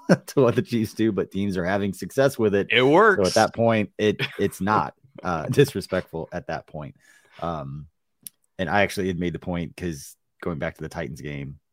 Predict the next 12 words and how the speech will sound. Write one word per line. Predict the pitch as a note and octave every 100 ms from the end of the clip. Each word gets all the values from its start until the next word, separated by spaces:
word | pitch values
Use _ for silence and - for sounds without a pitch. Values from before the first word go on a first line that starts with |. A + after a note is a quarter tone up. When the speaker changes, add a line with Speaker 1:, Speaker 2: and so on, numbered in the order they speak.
| _ _ -
Speaker 1:
Mike | G2 F2+
Vrabel's | G2 F2+ E2+
been | F2+
so | - F#2 E2+
good | E2 D2 - _
against | E2+ F2 -
Andy | D#2+ D#2+
Reid. | E2
If | D#2+
there's | G2 F2+
one | G#2 G#2+
coach | F#2+ G2 F#2 -